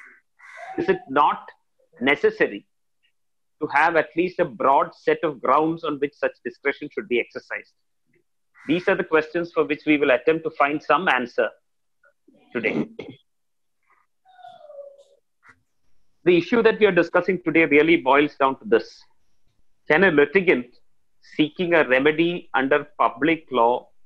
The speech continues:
be denied relief even if he shows that he is entitled to it? Was such discretion envisaged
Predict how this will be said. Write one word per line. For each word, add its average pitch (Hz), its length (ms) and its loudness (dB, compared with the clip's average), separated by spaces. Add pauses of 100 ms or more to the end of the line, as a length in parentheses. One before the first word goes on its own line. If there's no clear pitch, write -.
(460)
be 120 120 0 (120)
denied 139 400 0
relief 143 360 -4
even 139 280 -6
if 147 80 -10
he 135 140 -6
shows 139 400 -2
that 143 120 -2
he 139 140 -6
is 127 60 -4
entitled 123 540 -2
to 107 100 -4
it? 101 140 -6 (1000)
Was 160 280 0
such 170 180 0 (100)
discretion 156 640 -2 (580)
envisaged 131 640 -2